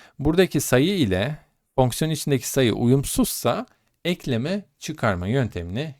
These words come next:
görmüş olduk. Şimdi son olarak da, e, artık Laplace'ları alıyoruz. Bir de ters Laplace alalım. Bu fonksiyonun ters Laplace dönüşümü altındaki görüntüsünü bulalım.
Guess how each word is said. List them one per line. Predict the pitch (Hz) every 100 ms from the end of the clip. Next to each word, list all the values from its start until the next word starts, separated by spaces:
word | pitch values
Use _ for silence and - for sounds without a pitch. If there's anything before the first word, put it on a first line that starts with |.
| -
görmüş | 90 95 131 -
olduk. | - - _ - _ _ _ _ _ _ _ _ _ _ _ _ _ _
Şimdi | - 180
son | 147 233 220
olarak | 160 107 92 - -
da, | 190 196 _ _ -
e, | 98 92 92
artık | - 113 - -
Laplace'ları | 113 110 113 107 127 135
alıyoruz. | 117 117 202
Bir | 185
de | 208 214
ters | - 226 -
Laplace | 107 - - -
alalım. | - - _ _ _ _ _ _ _ -
Bu | 226
fonksiyonun | 220 220 147 - 104 92 139 277
ters | - 269 240 -
Laplace | 127 - 101 92 -
dönüşümü | 117 120 - 98
altındaki | 139 156 110 98 87 - 107
görüntüsünü | 160 127 90 - - 170 202 - _
bulalım. | - 95 -